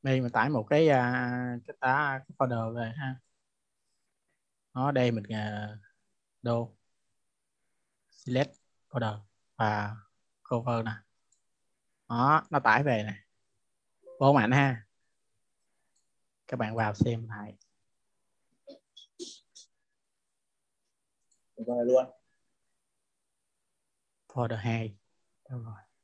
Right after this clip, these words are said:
Speaker 1: Đây,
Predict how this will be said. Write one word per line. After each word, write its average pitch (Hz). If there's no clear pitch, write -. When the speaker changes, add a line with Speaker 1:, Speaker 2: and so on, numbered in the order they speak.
Speaker 1:
Đây, 117